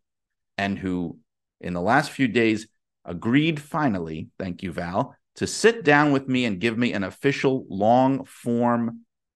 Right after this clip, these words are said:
interview, talking to me about all her great memories of her dad,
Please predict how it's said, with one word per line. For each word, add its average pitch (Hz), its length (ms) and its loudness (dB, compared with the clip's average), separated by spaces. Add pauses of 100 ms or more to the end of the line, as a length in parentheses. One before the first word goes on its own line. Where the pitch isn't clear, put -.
(140)
interview, 98 800 0 (1200)
talking 117 380 4
to 104 60 2
me 104 160 2
about 98 320 0
all 147 440 8
her 139 140 0
great 120 340 0
memories 113 640 -2
of 95 180 -6
her 98 140 -4
dad, 95 500 0